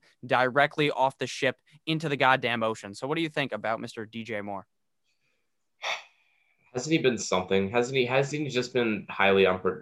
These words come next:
Speaker 2: uh, like, uh, unpredictable, and you just
Speaker 1: Yeah.
Speaker 2: kinda just hated having him? I don't know. I didn't really have too many D J Moore stonks.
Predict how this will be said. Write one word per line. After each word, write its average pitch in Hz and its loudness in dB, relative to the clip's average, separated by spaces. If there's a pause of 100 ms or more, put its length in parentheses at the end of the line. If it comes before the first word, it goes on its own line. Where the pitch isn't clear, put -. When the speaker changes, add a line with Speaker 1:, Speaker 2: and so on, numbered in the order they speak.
Speaker 2:
uh, 78 -2
like, 92 0 (180)
uh, 71 -4
unpredictable, 92 2
and 90 2
you 90 -6
just 90 -8
Speaker 1:
Yeah. 104 0
Speaker 2:
kinda 92 -2
just - -16
hated 87 2
having 87 0
him? 87 -8
I 147 4
don't 160 8
know. 110 4 (460)
I 120 6
didn't 151 6
really 139 8
have 117 0
too 131 0
many 123 4
D 127 2
J 123 6
Moore 127 4
stonks. 123 0